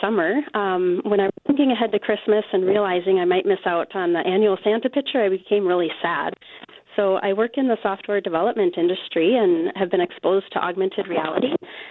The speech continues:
And I shared my idea with a bunch of team members, and I thought, "Maybe we can create a great app that would allow people to stay home and stay safe, but also get that great picture with Santa." And the app is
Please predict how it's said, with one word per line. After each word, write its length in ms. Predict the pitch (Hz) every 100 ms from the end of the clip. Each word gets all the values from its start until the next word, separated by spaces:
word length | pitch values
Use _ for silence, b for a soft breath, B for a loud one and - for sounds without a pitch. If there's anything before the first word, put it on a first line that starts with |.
| B
And 340 | - 190 190 185
I 200 | - 202 -
shared 220 | 214 220
my 140 | 220 202
idea 380 | 180 180 208
with 200 | 302 247
a 80 | 190
bunch 220 | 175 349 -
of 80 | 185
team 240 | - 214
members, 400 | 247 269 311 320 320
and 140 | 175
I 100 | 175
thought, 300 | - 185 -
"Maybe 260 | 247 269 285
we 80 | 262
can 160 | 269 269
create 240 | 262 247
a 360 | 220 - _ -
great 140 | 208
app 300 | 214 220 -
that 140 | 202 202
would 100 | 196
allow 280 | 180 175
people 320 | 175 233 233 220
to 80 | 185 -
stay 180 | 226
home 360 | 254 214 226 240
and 120 | 180 -
stay 200 | 180 226 -
safe, 260 | 196 285 - B B B B
but 140 | 214 -
also 300 | 220 - 233
get 220 | 220 220
that 220 | 185 -
great 300 | 202 214 226
picture 340 | 247 240 196
with 120 | 165 170
Santa." 500 | - 262 269 151 208 - B B B B
And 440 | 202 190 190 190 190
the 160 | 196 -
app 180 | 233
is 140 | 240